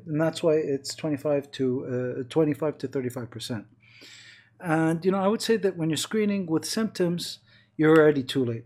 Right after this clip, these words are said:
because there's a twenty-three percent mortality and forty-eight to eighty percent of the survivors have permanent neurological deficits. So waiting for symptoms to occur before you do the C T angio or the angiography or the duplex, just not right.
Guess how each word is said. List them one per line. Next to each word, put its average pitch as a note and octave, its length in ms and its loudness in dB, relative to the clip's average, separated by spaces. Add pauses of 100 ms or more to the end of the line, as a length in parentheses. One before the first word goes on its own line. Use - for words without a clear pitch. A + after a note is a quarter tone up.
(100)
because C#3+ 800 2
there's D3+ 220 -4
a E3 60 -6
twenty-three G3 400 -4
percent E3 360 -6
mortality C#3 720 -2 (560)
and C#3+ 420 4 (100)
forty-eight F#3+ 440 2
to D#3+ 340 0
eighty E3 180 0
percent E3 340 -4
of D3+ 40 -2
the C#3 80 -4
survivors D3+ 960 0 (480)
have F3+ 240 2
permanent E3+ 360 2
neurological C#3 500 2
deficits. A#2+ 640 -6
So D3 240 0 (240)
waiting G3+ 260 6
for A#3 200 0
symptoms F#3+ 480 -4
to D#3+ 160 0
occur F#3 240 -2
before D#3+ 320 -2
you E3 80 0
do E3 140 -4
the D#3+ 100 -4
C F3+ 180 -6
T F3 140 -6
angio E3+ 400 -4 (480)
or C#3 160 2
the C#3 100 4
angiography C#3+ 800 0
or C3 140 -4
the B2+ 100 2
duplex, D#3+ 540 -4
just - 240 -6
not C3 200 -2
right. A#2 340 -12